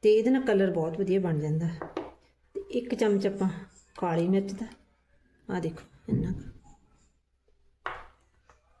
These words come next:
ਤੇ ਇੱਕ ਹੀ ਚਮਚ ਆਪਾਂ ਅਜਵਾਇਣ ਦਾ, ਅਜਵਾਇਣ ਇਹਦੇ ਵਿੱਚ ਬਹੁਤ ਵਧੀਆ ਲੱਗਦੀ ਆ। ਚੰਗੀ ਤ-, ਥੋੜ੍ਹੀ ਉੱਪਰ ਵੀ ਪਾਉਣੀ ਆ, ਪਾ ਲਿਓ ਅਜਵਾਇਣ, ਵਧੀਆ ਸਗੋਂ। ਤੇ ਇੱਕ ਚਮਚ ਆਪਾਂ ਪਾ ਰਹੇ ਹਾਂ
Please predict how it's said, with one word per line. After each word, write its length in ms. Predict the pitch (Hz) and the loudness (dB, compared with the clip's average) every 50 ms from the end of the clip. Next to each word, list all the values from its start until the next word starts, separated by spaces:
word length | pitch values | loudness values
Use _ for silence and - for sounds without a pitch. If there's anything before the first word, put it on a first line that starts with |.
| _ _ _ _ _ _ _ _ _ _ _ _ _ _ - | _ _ _ _ _ _ _ _ _ _ _ _ _ _ -8
ਤੇ 220 | 214 196 - - - - - | -8 -6 -6 -8 -12 -6 -2
ਇੱਕ 280 | 254 240 240 240 - 254 | 0 0 0 -2 -6 -2
ਹੀ 180 | 233 262 262 | 0 0 0
ਚਮਚ 380 | 247 - 208 190 185 185 - 202 | 2 2 2 2 2 0 0 0
ਆਪਾਂ 260 | 185 - - 180 180 165 - - - _ - - | -2 0 0 -2 -2 -4 -6 -12 -16 _ -4 -2
ਅਜਵਾਇਣ 440 | 190 175 196 185 175 165 156 151 151 | 2 4 4 4 4 4 2 0 0
ਦਾ, 120 | 170 180 | 0 0
ਅਜਵਾਇਣ 360 | 185 175 196 196 190 190 190 | 2 4 4 6 6 4 4
ਇਹਦੇ 140 | 190 190 208 | 2 2 2
ਵਿੱਚ 160 | 214 208 202 | 0 0 0
ਬਹੁਤ 340 | 165 165 160 165 175 175 - | -2 -2 -2 -2 -2 -4 -6
ਵਧੀਆ 200 | 175 170 180 180 | -4 -2 -2 0
ਲੱਗਦੀ 380 | 175 165 151 147 156 143 147 151 | 0 0 -2 -2 -2 -2 -2 -2
ਆ। 40 | 156 - - - _ _ _ _ _ - - _ _ _ _ | -4 -8 -14 -20 _ _ _ _ _ -20 -20 _ _ _ _
ਚੰਗੀ 240 | - 196 190 185 196 | 0 2 4 4 2
ਤ-, 120 | 196 - - - | 0 -2 -6 0
ਥੋੜ੍ਹੀ 220 | 202 208 220 226 | 2 6 6 6
ਉੱਪਰ 200 | 214 220 - 214 | 4 4 4 4
ਵੀ 140 | 208 214 214 | 6 6 6
ਪਾਉਣੀ 260 | 202 208 196 196 190 | 6 4 4 6 4
ਆ, 40 | 190 | 4
ਪਾ 180 | 196 185 175 | 4 2 0
ਲਿਓ 160 | 175 180 240 262 - - - - | 2 2 2 2 0 -8 -6 -4
ਅਜਵਾਇਣ, 420 | 196 185 185 180 175 170 170 170 - - - 220 | -2 0 0 0 0 0 -2 -2 -4 -6 -8 -4
ਵਧੀਆ 400 | 185 185 170 180 185 190 175 165 | -2 0 0 0 0 0 -2 -2
ਸਗੋਂ। 460 | 165 - - 160 - 160 165 165 165 - _ _ - - - - - _ _ _ _ _ _ _ | -4 -6 -6 -8 -6 -6 -6 -8 -10 -12 _ _ -20 -20 -20 -20 -20 _ _ _ _ _ _ _
ਤੇ 220 | - 185 - - - - - - | -2 0 0 0 -2 -6 -10 -6
ਇੱਕ 220 | - 233 233 - 247 | -4 -4 -2 -2 0
ਚਮਚ 340 | - 240 226 220 208 196 208 | 2 4 4 4 4 4 2
ਆਪਾਂ 220 | 196 - 202 185 | 0 2 0 0
ਪਾ 180 | - 190 175 165 | 0 0 0 2
ਰਹੇ 140 | 170 180 | 2 2
ਹਾਂ 60 | 226 | 0